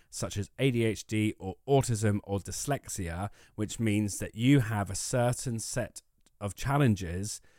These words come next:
in the way that your brain is wired, and I, your brain doesn't have wiring, but certain neural pathways or the structure of the brain is developed in a way which means that it's challenged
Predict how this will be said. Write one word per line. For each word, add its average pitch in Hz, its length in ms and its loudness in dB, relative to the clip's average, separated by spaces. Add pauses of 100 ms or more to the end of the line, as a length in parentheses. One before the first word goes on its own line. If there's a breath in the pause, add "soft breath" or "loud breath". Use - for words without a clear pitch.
(340 soft breath)
in 113 160 2
the 113 80 2
way 123 480 2
that 123 160 -8
your 117 160 -2
brain 110 480 2
is 101 360 -4 (100)
wired, 107 600 2 (120)
and 107 100 -4
I, 104 140 0 (640 loud breath)
your 113 140 -4
brain 127 220 2
doesn't 110 300 -4
have 107 120 0 (120)
wiring, 104 680 2 (300 soft breath)
but 113 180 0
certain 110 540 0
neural 113 340 4
pathways 107 680 0
or 104 160 -2
the 101 100 -6
structure - 500 -4
of 95 80 -4
the 98 80 -8
brain 98 460 -2
is 104 160 -8
developed 107 520 -2
in 101 80 0
a 98 60 -2
way 98 380 0
which 95 260 -6
means 101 380 4
that 104 160 0
it's - 340 -4 (140)
challenged 104 720 0